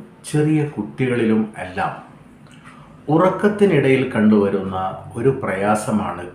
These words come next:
കാൽ മസിൽ കോച്ചിപ്പിടുത്തം. വളരെ കൂടുതലായി ഈ പ്രയാസം ശൈത്യമേഖലകളിൽ കൂടുതലായി കണ്ടുവരുന്നുണ്ട്.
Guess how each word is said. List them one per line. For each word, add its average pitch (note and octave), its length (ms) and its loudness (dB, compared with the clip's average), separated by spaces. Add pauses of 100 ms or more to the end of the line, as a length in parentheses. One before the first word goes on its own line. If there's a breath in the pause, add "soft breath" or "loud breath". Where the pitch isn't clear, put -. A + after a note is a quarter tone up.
(160)
കാൽ D3+ 400 4 (140)
മസിൽ G#2+ 460 0
കോച്ചിപ്പിടുത്തം. - 760 -12 (1300 soft breath)
വളരെ G#3 320 2
കൂടുതലായി C#3+ 680 2 (140)
ഈ A#2 160 -6
പ്രയാസം G#2 580 -6 (840)
ശൈത്യമേഖലകളിൽ A#2+ 1200 0
കൂടുതലായി F#2+ 560 -4
കണ്ടുവരുന്നുണ്ട്. - 720 -8